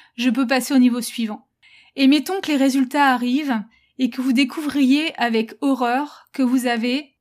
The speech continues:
cent soixante-dix-neuf points par exemple. Cent soixante-dix-neuf points, c'est un excellent score. Non seulement vous avez réussi à décrocher le topic un haut la main, mais ça signifie également que vous avez suffisamment consolidé le niveau deux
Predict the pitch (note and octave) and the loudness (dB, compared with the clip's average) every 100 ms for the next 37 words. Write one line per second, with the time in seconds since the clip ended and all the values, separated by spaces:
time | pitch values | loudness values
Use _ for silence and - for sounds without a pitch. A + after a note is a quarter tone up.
0 | _ - - C#4 - B3+ C4 A3+ A#3 A#3 | _ -4 2 2 2 0 2 2 2 0
1 | A3+ - A3+ A3+ G#3 G#3+ G3+ G3+ - - | 0 -4 -4 -4 -8 -10 -10 -14 -18 -20
2 | _ - - F#4 D#4+ D4 C4 C#4 C4 D4 | _ -6 -2 0 -2 -2 0 2 2 2
3 | C#4+ A#3+ A#3 - - B3+ C4+ D4 _ - | 0 0 -2 -10 -4 -2 0 -4 _ -12
4 | - B3+ - C4 C#4 - B3 B3+ C#4 - | -6 -6 -2 -2 -2 -2 4 4 4 0
5 | - B3+ B3 A#3+ - A#3+ G#3+ - _ _ | -4 -4 -4 -6 -8 -8 -8 -12 _ _
6 | _ B3+ D4+ F#4 - C4+ C4+ D#4 C4 A#3+ | _ 2 2 0 -4 0 2 2 0 0
7 | A#3 A3+ C#4 D4 D4 - D4+ A#3 B3 B3+ | -2 -2 0 0 -2 -8 -6 -4 -4 -6
8 | C#4 - D4+ A#3 A3+ B3 C4+ B3 - C#4 | -8 -6 -6 -6 -6 -8 -6 -8 -4 -2
9 | C4+ - _ D#4+ D#4 C#4+ C4+ C4 C#4+ _ | -2 -4 _ 0 4 6 6 4 -2 _
10 | _ _ B3+ C#4 C4+ - E4 C#4+ D#4 C#4 | _ _ -2 0 -2 -2 -4 -4 -2 0
11 | C4 D4 C#4 B3+ A#3+ A#3 - - D4 D4 | 2 2 0 -4 -4 -6 -10 -8 -2 2
12 | D4+ D4 C4 - C4 B3+ C#4 B3+ A3+ A#3 | 2 0 -4 -4 -2 0 0 4 6 6
13 | G#3+ A3+ G3 A3+ C#4 | 2 -2 -2 -6 -8